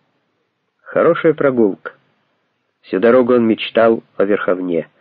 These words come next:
«С какой радостью я отдал бы все свои драмы за то, чтобы попить с вами чайку за большим покрытым клеёнкой столом в вашей столовой.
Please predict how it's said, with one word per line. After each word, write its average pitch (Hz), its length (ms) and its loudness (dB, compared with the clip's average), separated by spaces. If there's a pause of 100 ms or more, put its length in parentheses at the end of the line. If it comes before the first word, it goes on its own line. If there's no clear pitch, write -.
(880)
«С - 60 -20
какой 127 340 2
радостью 113 560 -2
я 104 180 2
отдал 117 380 2
бы 104 200 -2
все 156 260 2
свои 131 340 0
драмы 117 560 2
за 101 160 0
то, 135 160 0
чтобы 117 280 -2
попить 160 460 -2 (120)
с - 20 -14
вами 135 320 2
чайку 123 640 0
за 113 160 -2
большим 95 520 -2
покрытым 117 500 0
клеёнкой 101 640 0
столом 147 600 2 (360)
в 95 160 -12
вашей 123 360 0
столовой. 107 840 0